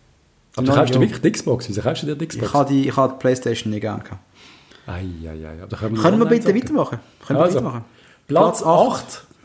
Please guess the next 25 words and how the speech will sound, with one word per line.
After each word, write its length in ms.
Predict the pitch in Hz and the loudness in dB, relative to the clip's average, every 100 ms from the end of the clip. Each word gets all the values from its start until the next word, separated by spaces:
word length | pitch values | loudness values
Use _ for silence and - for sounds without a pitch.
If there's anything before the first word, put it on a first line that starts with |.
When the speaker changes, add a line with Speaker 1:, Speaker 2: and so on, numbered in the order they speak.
| _ _ | _ _
Speaker 2:
Wen 100 | 127 | -4
hast 240 | 131 165 - - _ _ _ _ - | -2 -2 -6 -20 _ _ _ _ -20
du? 60 | 123 | -12
Speaker 1:
Äh, 220 | 117 98 87 73 - _ _ - | -10 -10 -10 -14 -20 _ _ -12
der 80 | |
F 140 | 104 - | -10 -4
C 240 | - 135 - - | 0 0 -2 -6
Sitten 460 | - 143 - 208 123 | -2 -2 0 2 4
habe 160 | 165 | 4
ich 60 | 175 | 2
dort 200 | 175 175 | 0 0
gehabt, 300 | 180 165 - | 0 2 0
aber 120 | 117 | 0
da 80 | 113 | 4
habe 100 | 127 | 4
ich 60 | 123 | 4
noch 140 | 135 | 4
nicht 120 | 160 | 2
gewusst, 220 | 139 135 131 | 0 0 -2
dass 100 | 117 | 0
der 140 | 113 | 0
Waro 560 | 110 147 170 175 175 - _ _ | 4 4 2 -2 -4 -10 _ _
dort 320 | 135 147 156 | 0 2 4
wechselt. 480 | 165 170 117 113 - - _ _ _ _ _ _ - | 2 0 -2 -6 -10 -16 _ _ _ _ _ _ -8
Speaker 2:
Mhm. 300 | 120 135 | -4 -4